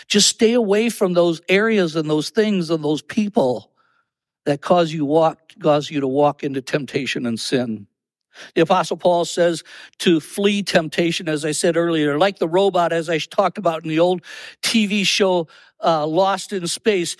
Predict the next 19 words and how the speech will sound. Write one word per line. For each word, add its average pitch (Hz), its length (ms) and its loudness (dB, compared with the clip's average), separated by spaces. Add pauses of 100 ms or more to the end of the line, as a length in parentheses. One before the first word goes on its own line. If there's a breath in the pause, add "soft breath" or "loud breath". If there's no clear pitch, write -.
(180 loud breath)
You 190 140 -2
see, 233 260 0
our 202 120 2
sensors 220 540 0
should 190 220 -4
go 196 200 2
up 202 160 0
and 190 180 -4
we 190 100 -4
should 185 200 -6
be 190 100 -2
waving 220 380 0
our 196 160 0
arms 226 320 0
and 202 100 -6
going, 208 260 -2
"Danger, 247 640 -2
danger, 220 640 0
danger." 175 760 -2